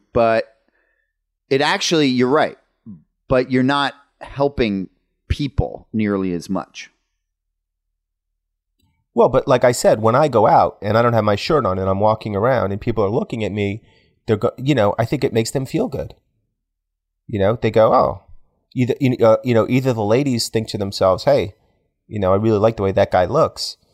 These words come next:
Speaker 2: uh, or the guys are going, "You know what? Maybe I could do that." You know,
Speaker 1: Yeah.
Speaker 2: and it's, and it's, it's giving them something to aspire to.
Speaker 1: Since I don't know what people are thinking, I can't say if you're right or not.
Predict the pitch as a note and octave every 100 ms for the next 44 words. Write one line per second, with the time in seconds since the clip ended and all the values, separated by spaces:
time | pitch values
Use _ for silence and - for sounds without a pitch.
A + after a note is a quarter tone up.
0 | _ _ _ - G#2 G2 - A2 F#2+ F#2
1 | C3 D3+ A#2 G2 F#2+ G#2 A3+ G#3+ G3+ G3
2 | - _ _ _ _ D3 F#3 F#3+ F#3+ F3
3 | A2+ G#2 - - - _ _ B2+ A2+ A2
4 | - - C3 B2+ B2 - B2 A#2+ - D3+
5 | C3+ B2+ C#3 B2 A#2+ G2+ G2 - G2+ G#2
6 | F#2+ - - - _ _ - D3 C#3+ C3
7 | D3 C#3 B2+ A#2+ B2 - B2 A2 A2+ G#2
8 | - A2 G#2 A2 G#2+ F#2+ F#2 - G2 -
9 | G2+ F#2+ F#2 F#2 F2 F#2+ G2 G#2+ A2+ A#2